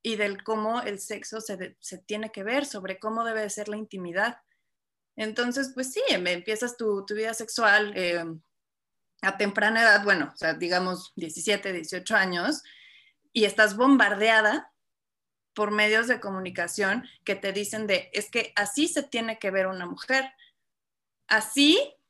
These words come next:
tiene que gritar cuando tiene un orgasmo, así tiene que ser. Y te meten eso en la cabeza que piensas que es lo normal, que piensas que es lo natural. Y justo te digo, el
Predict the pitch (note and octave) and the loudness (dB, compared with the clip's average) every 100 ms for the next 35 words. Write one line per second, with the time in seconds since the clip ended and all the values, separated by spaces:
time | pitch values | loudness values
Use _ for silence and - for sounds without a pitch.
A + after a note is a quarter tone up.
0 | _ - A#3 A#3 A3+ G3+ F#3+ F#3 G3 G3 | _ -2 0 0 -2 -6 -6 0 2 4
1 | G3+ - - F#3 F3+ F3+ G3 G3 F#3+ F3+ | 0 -6 -6 -4 -4 -2 0 0 -2 -2
2 | F3+ G3+ A3 G3 - - G3+ - D4+ D4+ | 0 0 0 -8 -10 -4 -2 2 0 2
3 | C4+ C4+ G#3 - D4+ - _ _ _ - | 2 2 -2 0 0 0 _ _ _ -6
4 | - B3 C4 C#4+ F#4+ G4 C4+ C#4 C#4 B3 | -4 2 2 2 2 2 2 2 0 0
5 | G3+ F#3+ G3 G#3 G#3 D4+ - _ _ - | 0 0 0 2 2 0 -6 _ _ -6
6 | A3+ G#3 G#3 A3+ G#3 G#3 G#3 G#3 B3+ E4 | -4 -4 -6 -8 -6 -6 -6 -2 0 2
7 | - - - A3+ B3 B3 C#4+ C#4 C4+ B3+ | 0 -8 -12 -6 -4 -4 -4 -4 -2 0
8 | B3+ B3 C4 C4+ C#4 - - - _ - | -2 0 4 4 4 -4 -20 -20 _ -6
9 | B3+ - C4 C4+ D4+ D4+ - - A3 B3 | -6 -4 -6 -4 -2 -4 -6 -6 -2 0
10 | A3 F#3+ F#3+ G#3 G3+ | 4 4 4 0 -2